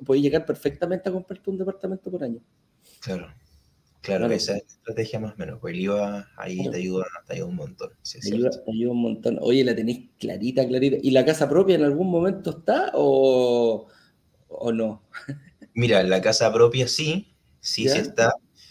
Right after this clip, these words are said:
Speaker 2: pero la casa propia, em, yo creo que va a ser más o menos cuando lleve el quinto departamento.
Speaker 1: Perfecto.
Speaker 2: Voy a tener el número cinco, número cuatro, número cinco por ahí,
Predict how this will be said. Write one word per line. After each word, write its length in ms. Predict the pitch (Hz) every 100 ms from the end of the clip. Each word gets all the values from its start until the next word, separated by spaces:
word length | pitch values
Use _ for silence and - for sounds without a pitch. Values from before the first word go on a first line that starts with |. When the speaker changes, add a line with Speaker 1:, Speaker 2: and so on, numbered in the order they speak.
| _ _ _
Speaker 2:
pero 480 | - 98 98 95 92
la 180 | 90 92
casa 300 | 113 113 120
propia, 600 | 120 127 131 139 156 - _ _ -
em, 1120 | 98 95 95 92 90 90 87 85 82 80 131 - _ _ _ _ _ _ _
yo 180 | 110 113
creo 180 | 131
que 100 | 131
va 60 | 131
a 40 |
ser 180 | 131 135
más 160 | 135 123
o 40 |
menos 220 | 123 127
cuando 220 | 120 113 104
lleve 320 | 101 113 120
el 260 | 113 104 -
quinto 420 | 120 131 127 113
departamento. 680 | 113 117 - 80 - _ _ _ _ _ _ _ _ _ _
Speaker 1:
Perfecto. 520 | 107 98 - - _
Speaker 2:
Voy 280 | 95 101 117
a 100 | 104
tener 280 | 107 117 120
el 160 | 113
número 340 | 110 120 117 107
cinco, 640 | - 165 160 - 156 156
número 360 | 131 135 127 220
cuatro, 440 | 131 175 156 131
número 280 | 123 131 123
cinco 380 | 117 156 160 151
por 120 | 135
ahí, 380 | 120 143 208 208